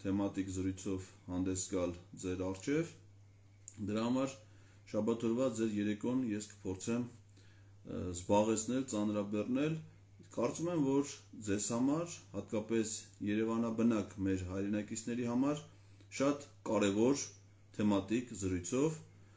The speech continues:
որը վերաբերում է Երևանի թաղապետարան-, քաղաքապետարանի գործունեությանը, որը իր բնույթով դարձել է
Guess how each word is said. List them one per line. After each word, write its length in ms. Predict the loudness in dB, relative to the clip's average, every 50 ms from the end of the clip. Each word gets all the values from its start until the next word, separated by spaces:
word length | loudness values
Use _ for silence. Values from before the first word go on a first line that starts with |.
| -18 -8 0
որը 220 | 2 4 4 6 6
վերաբերում 640 | 6 4 4 4 4 4 2 4 4 6 6 6 6
է 40 | 6 4 2 -2 -6 -14 -20 -20 -16 -10 -4 2
Երևանի 560 | 4 6 8 8 6 6 4 4 4 4 4 4 4 2 0 -2
թաղապետարան-, 720 | -2 0 0 0 0 0 -2 -2 0 0 0 0 0 0 0 -2 -2 -4 -2
քաղաքապետարանի 880 | -2 0 0 0 0 0 -2 -4 -2 -2 -4 -2 0 0 0 2 2 0 0 0
գործունեությանը, 840 | 0 0 -2 -2 -2 0 0 0 0 0 0 0 0 2 2 0 -2 -2 -8 -14 -20 -20 -20 -20 -16 -4 0
որը 240 | 4 6 8 8 8
իր 80 | 8 8 8
բնույթով 600 | 6 8 8 8 6 6 6 6 6 6 4 0 -6 -12 -18 -12 -4 0 0
դարձել 420 | 0 2 2 2 2 4 6 6
է 60 | 6